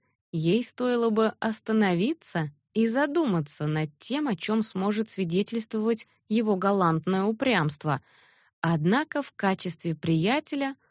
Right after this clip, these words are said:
он и так ей вполне подходил. На завтра, еще до полудня, Фрэнк явился в Хартфилд,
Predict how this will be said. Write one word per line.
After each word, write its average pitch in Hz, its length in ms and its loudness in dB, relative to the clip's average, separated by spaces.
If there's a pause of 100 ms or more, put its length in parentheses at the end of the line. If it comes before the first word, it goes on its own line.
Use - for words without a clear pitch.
(240)
он 320 140 2
и 208 40 4
так 170 360 2
ей 160 100 2
вполне 160 480 2
подходил. 151 720 -2 (1040)
На 165 220 4
завтра, 247 640 2 (220)
еще 185 400 2
до 151 140 2
полудня, 247 600 2 (340)
Фрэнк 302 480 0 (140)
явился 240 540 0
в 226 60 -10
Хартфилд, 160 680 -2